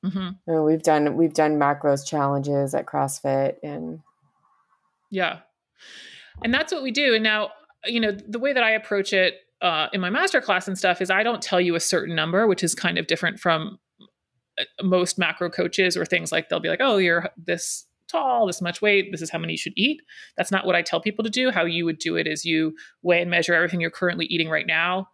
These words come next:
Speaker 1: You be really consistent with that, or it doesn't even really matter, but you do that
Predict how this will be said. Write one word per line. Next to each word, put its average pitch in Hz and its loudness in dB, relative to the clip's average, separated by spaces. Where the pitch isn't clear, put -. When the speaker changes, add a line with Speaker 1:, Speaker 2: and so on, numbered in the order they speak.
Speaker 1:
You 170 -8
be 175 -2
really 175 0
consistent 185 -2
with 190 -2
that, 185 0
or 165 0
it 185 -8
doesn't 214 0
even 170 -6
really 151 -4
matter, 156 0
but 156 -2
you 170 -4
do 190 -2
that 170 2